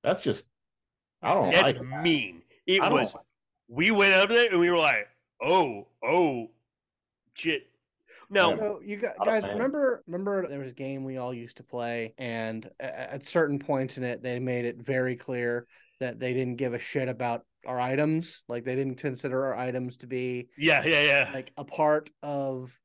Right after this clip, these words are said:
Speaker 3: you know, who and what we are, like, things that were important to us. Like, they, they, they explicitly said that, you know, your stuff is bullshit and we can take it away whenever we want.
Speaker 2: Right.
Speaker 3: Uh, because, you know, that's our prerogative.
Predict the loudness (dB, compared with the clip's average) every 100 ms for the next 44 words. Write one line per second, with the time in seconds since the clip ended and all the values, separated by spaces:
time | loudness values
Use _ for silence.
0 | _ -10 -8 -8 -8 -10 -14 _ _ -10
1 | -4 0 0 -2 -2 -4 -4 -6 -2 2
2 | 2 2 0 -4 -8 -10 -8 -10 -10 -10
3 | -6 -6 -6 -6 -6 -6 -10 _ -20 _
4 | -10 -8 -8 -12 _ _ -2 -2 -2 0
5 | 0 -2 -4 0 0 -2 0 0 0 -8
6 | -10 -6 -6 -6 -6 -8 -8 -10 -8 -8
7 | -10 -6 -6 -6 -10 -8 -8 -6 -4 -4
8 | -4 -8 -10 -8 -8 -8 -8 -8 -6 -4
9 | -4 -6 -4 -4 -4 -6 -6 -6 -8 -6
10 | -6 -6 -10 _ _ 0 4 4 2 -8
11 | -16 -10 -10 -10 -12 -18 -14 -14 -12 -12
12 | -10 -12 -10 -10 -6 -4 -4